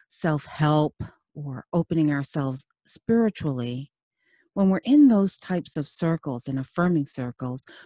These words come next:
we've been conditioned to only say positive things, which is wonderful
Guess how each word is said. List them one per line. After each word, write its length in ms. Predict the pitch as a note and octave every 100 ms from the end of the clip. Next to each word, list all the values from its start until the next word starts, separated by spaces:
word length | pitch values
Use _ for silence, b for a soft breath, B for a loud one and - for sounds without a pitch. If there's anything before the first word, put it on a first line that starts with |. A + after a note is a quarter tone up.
| B
we've 240 | G3 B3
been 160 | - D#4
conditioned 600 | C#4 B3 A#3+ C#4 - D3+
to 100 | - -
only 280 | F#3+ A3 A3
say 280 | - D#3+ D#3+
positive 540 | - D3 C#3+ E3 E3+ -
things, 560 | A#3 G#3 A2+ - - _ b b b b
which 180 | E3 -
is 140 | D3+
wonderful 840 | D3 E3 G#3 A3+ - G#3+ G#3 G#3